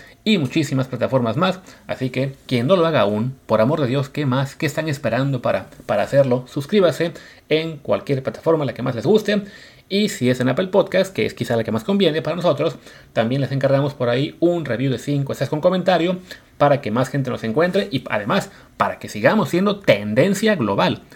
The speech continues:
Literalmente aparecimos, no tengo idea cómo, pero aparecimos ya en el chart de charttable punto com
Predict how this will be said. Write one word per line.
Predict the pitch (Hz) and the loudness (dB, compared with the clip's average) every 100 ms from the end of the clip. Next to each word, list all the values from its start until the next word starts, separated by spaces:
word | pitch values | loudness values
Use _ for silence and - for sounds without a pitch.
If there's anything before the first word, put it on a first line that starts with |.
| - - | -6 2
Literalmente | 160 143 127 196 170 - 95 - - - | 4 4 2 2 2 -2 -2 -4 -4 -6
aparecimos, | 110 107 113 180 170 151 - | -4 -4 -4 -2 -2 -4 -2
no | 131 | -2
tengo | 139 135 113 | 0 0 0
idea | 123 113 | -2 2
cómo, | 185 190 185 | 2 4 2
pero | 127 104 | 0 0
aparecimos | 107 113 175 160 120 | -2 -4 -2 -2 0
ya | 139 180 - _ _ - - - - | 0 0 -8 _ _ -20 -20 -18 -4
en | 131 | -2
el | 110 104 | -2 2
chart | 151 156 - - - - | 2 2 -2 -20 -14 -4
de | 110 104 95 | -2 0 0
charttable | 120 127 151 120 | 0 2 0 0
punto | 139 135 113 | 0 -2 2
com | 151 202 | 2 2